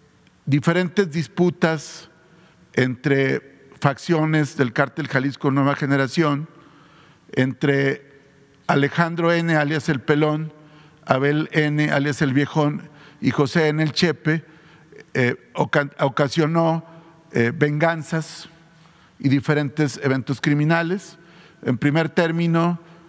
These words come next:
Alejandro N habría, habría privado de la vida al hermano de Abel, alias El Chepe, y en represalia, cuando Alejandro fue al velorio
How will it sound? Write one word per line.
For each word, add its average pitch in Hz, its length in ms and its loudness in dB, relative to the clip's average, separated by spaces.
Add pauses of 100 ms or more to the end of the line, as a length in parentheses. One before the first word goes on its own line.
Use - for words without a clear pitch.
(1900)
Alejandro 151 640 0
N 160 320 -2
habría, 139 360 -2 (160)
habría 147 560 0 (380)
privado 151 460 2
de 151 80 2
la 147 140 2
vida 147 440 0 (640)
al 123 180 2
hermano 147 580 0 (600)
de 127 160 0
Abel, 160 480 0 (840)
alias 131 320 0
El 139 100 -2
Chepe, 175 500 -2 (460)
y 151 140 2
en 165 100 0
represalia, 160 720 0
cuando 131 520 -2 (260)
Alejandro 151 580 0
fue 151 160 0
al 147 100 0
velorio 147 600 2